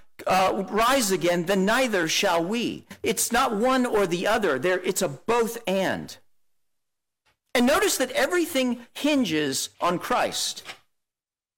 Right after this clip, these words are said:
If Christ has not been raised, then you will not be raised. See, what Christ has accomplished on the cross is only to, able to be validated and applied to us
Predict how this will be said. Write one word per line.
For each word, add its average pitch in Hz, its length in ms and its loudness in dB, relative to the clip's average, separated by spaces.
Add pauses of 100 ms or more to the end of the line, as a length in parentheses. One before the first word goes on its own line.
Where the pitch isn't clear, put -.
(300)
If 180 140 0
Christ 320 420 2
has 240 120 -2
not 196 220 0
been 180 160 0
raised, 165 560 0 (500)
then 202 220 2
you 247 500 2 (320)
will 180 180 0
not 170 260 0
be 147 100 0
raised. 117 540 -4 (1500)
See, 294 140 2
what 294 220 2
Christ 320 360 0
has 277 120 0
accomplished 277 680 -2
on 240 100 0
the 185 80 -2
cross 147 800 -2 (720)
is 269 260 0
only 320 360 2
to, 269 220 -4 (120)
able 247 480 2
to - 160 -2
be 196 140 0
validated 170 1000 0
and 185 120 2
applied 247 600 0
to 151 160 2
us 131 200 0